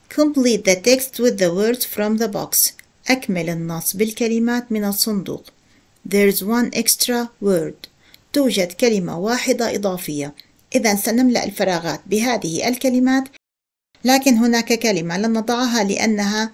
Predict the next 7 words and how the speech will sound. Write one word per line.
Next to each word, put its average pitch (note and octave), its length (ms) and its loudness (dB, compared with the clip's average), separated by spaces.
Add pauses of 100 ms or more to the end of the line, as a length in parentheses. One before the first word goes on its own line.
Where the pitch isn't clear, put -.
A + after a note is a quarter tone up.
(100)
زائدة G#3 520 2
عن F#3+ 160 -4
الفراغات، F3 600 -4
كلمة G#3+ 460 -2
إضافية. F3+ 640 -4 (1080)
الكلمات D4 720 4
هي A#3 300 0